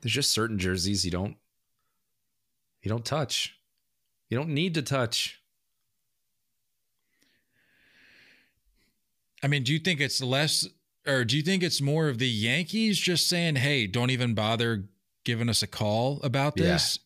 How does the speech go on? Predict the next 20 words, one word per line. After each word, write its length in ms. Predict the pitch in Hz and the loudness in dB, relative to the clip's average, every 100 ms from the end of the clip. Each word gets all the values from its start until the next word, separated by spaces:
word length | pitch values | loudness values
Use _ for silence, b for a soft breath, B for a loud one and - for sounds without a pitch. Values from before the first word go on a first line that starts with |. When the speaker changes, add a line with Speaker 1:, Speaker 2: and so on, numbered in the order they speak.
| _ | _
Speaker 1:
that's 200 | 117 117 | 0 4
Speaker 2:
And 80 | 147 | 4
Speaker 1:
what 40 | |
I 40 | 127 | 4
Speaker 2:
let, 60 | |
Speaker 1:
read 80 | 131 | 2
in 40 | 104 | 2
the 60 | |
Speaker 2:
like 100 | 90 | 0
Speaker 1:
article. 500 | 101 95 92 87 92 B B B B | 0 0 -2 -2 -4 B B B B
Hal, 400 | - 107 131 135 | -2 0 2 0
Hal 220 | 101 120 | 0 -2
Steinbrenner 520 | 113 110 107 92 92 82 | 0 0 0 0 0 -2
was 140 | 76 | -2
like, 160 | 80 73 | -2 -2
"We 100 | 107 | -2
haven't 180 | 139 135 | -2 -2
even 320 | 117 92 82 | 0 -2 -4
discussed 480 | - 80 - 71 - | -4 -2 -2 -2 -2
this. 360 | 67 67 - | -2 0 -2